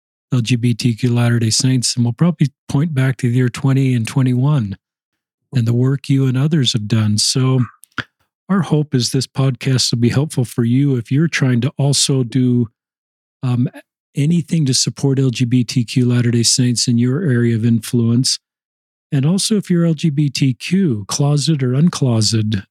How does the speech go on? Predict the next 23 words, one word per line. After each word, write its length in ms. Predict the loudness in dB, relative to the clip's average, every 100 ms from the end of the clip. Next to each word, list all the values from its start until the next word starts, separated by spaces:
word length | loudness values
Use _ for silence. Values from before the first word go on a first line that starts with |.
| _
um, 400 | -2 2 2 2
the 100 | -2
things 460 | -2 0 0 0 0
that 220 | -2 0
Yesay 520 | 0 0 0 0 0
says 540 | 0 0 0 0 -2 -6 _ -10 -10 _ -6
will 160 | -2 0
be 140 | 0
helpful 480 | -2 -2 -2 -2 -4
for 240 | -2 -2 0
you 480 | 2 2 0 -2 -6 _ _ _ _ _ -4
as 220 | -2 0
he's 160 | 0 0
been 220 | 0 0
po-, 300 | 0 -2 -2 -2
following 360 | 0 2 0
personal 420 | 0 -2 0 0 0
revelation, 540 | 0 0 0 0 0
not 160 | 2 0
only 220 | 0 0
to 100 | -2
come 300 | -2 0 2
out, 280 | 2 0